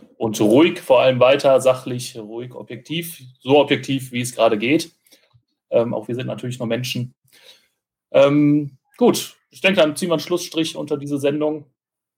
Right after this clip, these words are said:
Liebe Zuhörer, senden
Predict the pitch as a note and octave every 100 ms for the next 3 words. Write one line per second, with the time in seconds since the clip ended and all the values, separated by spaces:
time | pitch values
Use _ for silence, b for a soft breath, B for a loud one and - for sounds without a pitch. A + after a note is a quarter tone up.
0 | _ _ - C3+ B2+ B2+ C#3+ C#3 B2+ C3
1 | B2+ - _ _ _ _ _ _ _ _
2 | C#3 E3+ G3+ F#3+